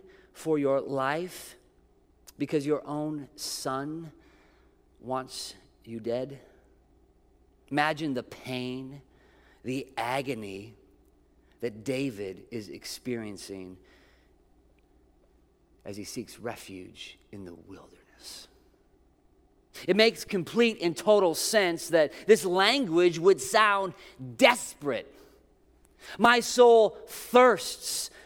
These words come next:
for you. My flesh faints for you, as in a dry and barren land where there is no water."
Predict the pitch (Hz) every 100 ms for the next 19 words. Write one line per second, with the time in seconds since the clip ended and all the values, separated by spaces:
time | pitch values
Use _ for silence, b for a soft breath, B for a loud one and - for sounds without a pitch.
0 | - - 190 170 165 185 226 214 214 233
1 | 220 - B B - - - 240 262 196
2 | 117 - - - B - 202 202 185 202
3 | 202 190 208 202 160 196 214 214 208 180
4 | 185 160 208 202 185 196 190 190 190 202
5 | 226 175 180 160 147 135 107 90